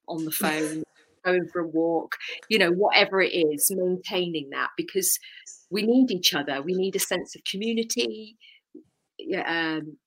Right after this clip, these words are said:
we need to feel that we're part of something. So that can be really difficult in a lockdown situation because you can feel very isolated and cut off from the world. So you need to find ways of, of, of remembering and feeling that,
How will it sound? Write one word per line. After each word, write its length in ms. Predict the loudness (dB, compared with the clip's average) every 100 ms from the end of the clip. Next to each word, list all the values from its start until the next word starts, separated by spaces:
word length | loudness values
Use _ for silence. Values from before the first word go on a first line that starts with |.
| _ -8
we 200 | -4 2
need 220 | 2 2
to 120 | -2
feel 320 | 2 2 4 2
that 200 | -2 -2
we're 100 | -4
part 340 | -2 0 0 -2
of 80 |
something. 640 | -6 -10 -12 -10 -8 -8 -12 _ -20 -20 -4
So 320 | 0 2 0 -6 _ -20 _ _
that 180 | 4 4 2
can 160 | -4
be 140 | -2 6
really 280 | 6 6
difficult 540 | 4 -2 -6 -2 -2 -2
in 100 | -4
a 60 |
lockdown 480 | -2 -4 -4 -6 -4
situation 680 | -4 -2 0 0 0 -2 -4
because 360 | -10 -6 -4 -4 -6 -14
you 120 | -10 -6
can 180 | -6
feel 160 | -2 -2
very 260 | 0 0 2
isolated 600 | 2 2 2 0 -2 -6
and 120 | -10 -6
cut 180 | -4 -2
off 160 | -4
from 200 | -4 -6
the 60 | -6
world. 420 | -8 -8 -8 -10 -12 _ -20 _
So 140 | -2
you 100 | 0
need 140 | 2 -2
to 80 | -2
find 280 | -2 -2
ways 240 | 0 0 -2
of, 80 | -6 -14 -18 -8 -6
of, 140 | -4 -8 -6
of 120 | -6 -6 -4
remembering 760 | -2 2 2 2 0 0 -2 -4
and 140 | -8
feeling 440 | -2 0 0 -2
that, 100 | -2